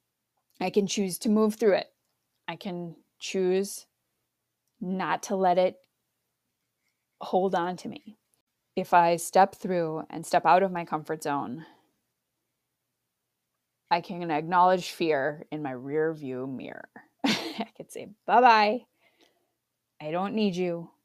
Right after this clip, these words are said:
You don't have to be a passenger here." If I don't do that, then I cozy up with fear. I might dress it up to make it look like bravery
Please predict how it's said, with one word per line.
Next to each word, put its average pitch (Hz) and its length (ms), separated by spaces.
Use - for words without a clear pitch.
You 160 160
don't 160 120
have 165 220
to 170 100
be 170 120
a 170 40
passenger 160 540
here." 160 320
If 185 120
I 165 80
don't 220 280
do 185 180
that, 151 300
then 180 80
I 160 100
cozy 170 400
up 196 140
with - 120
fear. 160 440
I 180 120
might 170 240
dress 175 280
it 190 80
up - 340
to 196 100
make 190 300
it - 140
look 440 240
like 233 340
bravery 165 400